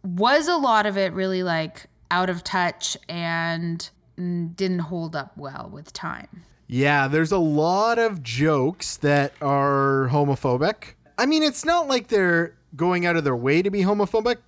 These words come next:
Speaker 2: but at the time it was funny because they're not gay. Uh, but also, like, I mean, two straight guys don't have a nap together. It's not something that even today in twenty twenty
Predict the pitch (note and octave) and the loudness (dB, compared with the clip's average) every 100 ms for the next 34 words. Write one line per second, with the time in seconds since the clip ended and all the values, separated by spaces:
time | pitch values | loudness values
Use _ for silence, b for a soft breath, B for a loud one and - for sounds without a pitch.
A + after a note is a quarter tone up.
0 | _ C#3 C#3+ C#3+ C#3+ - b b b _ | _ -10 -2 0 0 -6 b b b _
1 | G#3+ F#3 F3 - A3 - F#3 G3 F#3 E3+ | -20 -20 -20 -20 -16 -2 0 0 -2 -2
2 | G3+ A3+ A3 G#3 G3 F#3 F3+ D3+ - - | 0 2 4 2 2 0 2 0 0 0
3 | F3 F3 E3+ D#3 C#3+ D#3+ D3 C#3+ C3+ A#2+ | 2 2 2 2 0 2 2 2 0 -2
4 | C#3 C#3+ D3 C#3+ C#3+ D3+ A#2 D3 D3 C#3+ | 0 2 4 2 2 0 0 2 2 2
5 | C#3+ D3 C#3+ b b b b b - B2+ | 2 0 -2 b b b b b -2 2
6 | B2+ B2+ B2+ - _ _ _ _ _ A#3+ | 2 2 0 -4 _ _ _ _ _ -4
7 | B3+ C4 C4+ A#3 A3+ G#3 F3 F#3 F#3+ F3+ | 0 0 2 2 2 0 0 2 2 2
8 | A#3 A3 - G3+ F#3 F#3 F3 D#3+ D#3 F3+ | -2 -4 0 0 2 0 0 0 0 0
9 | D#3 D#3 D#3 D3+ F3+ F#3+ - C3 A2 G#2+ | 0 2 2 2 0 0 -2 0 0 0
10 | A#2 - D3+ - D3+ C#3+ C#3+ C#3+ D3+ D3+ | 0 0 0 0 -2 0 0 0 0 0
11 | D3 C#3+ C#3+ D3 C#3+ C#3+ C#3+ C#3 b b | 0 0 0 2 2 2 0 -4 b b
12 | b - A3 B3 G3+ G3+ E3 D#3 C#3+ D3+ | b -2 0 0 -2 0 2 2 2 2
13 | C#3+ C3 B2+ | 2 2 0